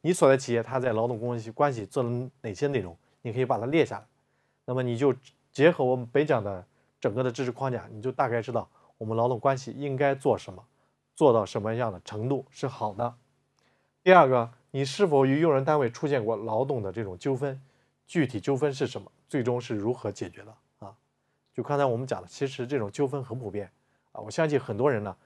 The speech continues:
都会在劳动合同上啊，就劳动合同的这种权责力给这个企业呢有过一些纠纷。那么这些纠纷的时候，你究竟是怎么来解决的？第三，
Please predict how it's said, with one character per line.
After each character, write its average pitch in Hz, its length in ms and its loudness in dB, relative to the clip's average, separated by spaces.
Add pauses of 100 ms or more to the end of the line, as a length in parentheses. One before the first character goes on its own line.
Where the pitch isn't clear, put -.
(260)
都 170 120 4
会 131 300 2 (360)
在 104 400 -2 (220)
劳 113 180 2
动 135 100 0
合 107 140 -2
同 113 140 -4
上 87 160 -12 (300)
啊， 104 120 -12
就 139 140 -2
劳 117 140 4
动 139 120 0
合 117 120 -2
同 123 120 -2
的 107 80 -4
这 117 120 -6
种 98 120 -6
权 120 320 -6
责 123 140 0
力 139 180 -4 (460)
给 110 140 -4
这 131 120 2
个 127 100 0
企 107 260 -6
业 143 120 2
呢 107 120 -2
有 101 140 -6
过 135 140 2
一 123 80 0
些 127 140 -2
纠 139 160 -4
纷。 139 200 -4 (420)
那 147 100 -4
么 151 100 2
这 185 140 2
些 165 120 6
纠 170 160 4
纷 170 80 0
的 139 100 2
时 120 140 -6
候， 104 120 -4
你 98 140 -10
究 135 180 0
竟 117 180 -4
是 95 300 -8
怎 - 120 -12
么 98 100 -10
来 101 240 -10 (340)
解 104 220 -2
决 98 200 -6
的？ 120 160 0 (880)
第 165 120 2
三， 175 280 6